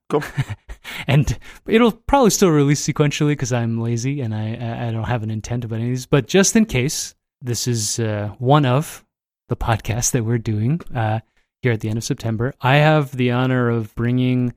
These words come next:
Speaker 2: a pretty neat dude, Kelly Johnsgaard.
Speaker 1: Yeah.
Speaker 2: Um, and if you do or don't know, uh, he is one of the founding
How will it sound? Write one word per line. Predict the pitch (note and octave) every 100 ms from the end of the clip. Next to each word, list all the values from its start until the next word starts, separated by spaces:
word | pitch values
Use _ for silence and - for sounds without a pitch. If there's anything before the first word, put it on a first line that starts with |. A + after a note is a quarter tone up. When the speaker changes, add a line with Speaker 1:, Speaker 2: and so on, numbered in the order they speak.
| _ _ _ _ -
Speaker 2:
a | -
pretty | - C3 C3
neat | A#2+ A#2 C#3 D#3 B2
dude, | B2 B2 A2+ A2+ C#3+
Kelly | - C3+ C#3+ F#3 F3 F3+ - _ A#2+
Johnsgaard. | A2+ B2 C3 A#2 B2 G2+ B2 C#3+
Speaker 1:
Yeah. | D2+ - -
Speaker 2:
Um, | B2 A#2+ A#2+ B2 _ _ _ _ -
and | D3
if | C#3+
you | D3+
do | D3 E3+
or | D#3+
don't | D3+ D#3
know, | C3 A#2+ B2 C#3
uh, | - A2+ A#2
he | A2+ C#3 C3+
is | C3 B2+ B2+ -
one | A#2 B2
of | B2 A2
the | A#2 A#2 A2+ A2+
founding | G#2+ C3 B2+ C3 C3 B2 B2 B2 A#2